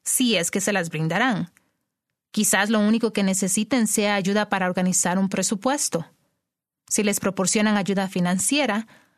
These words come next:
aclaren desde un principio si desean que les devuelvan el dinero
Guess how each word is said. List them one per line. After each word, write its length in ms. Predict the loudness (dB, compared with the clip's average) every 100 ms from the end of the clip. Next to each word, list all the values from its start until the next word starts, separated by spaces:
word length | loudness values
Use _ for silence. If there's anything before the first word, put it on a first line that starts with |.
| _
aclaren 460 | -4 0 0 2 2
desde 260 | 2 2 2
un 220 | 2 0
principio 800 | 0 2 2 0 -2 -2 -2 -2
si 180 | -2 0
desean 460 | 0 0 0 2 0
que 100 | 0
les 160 | -2 -2
devuelvan 480 | 0 0 0 2
el 120 | 0 2
dinero 520 | 2 2 2 0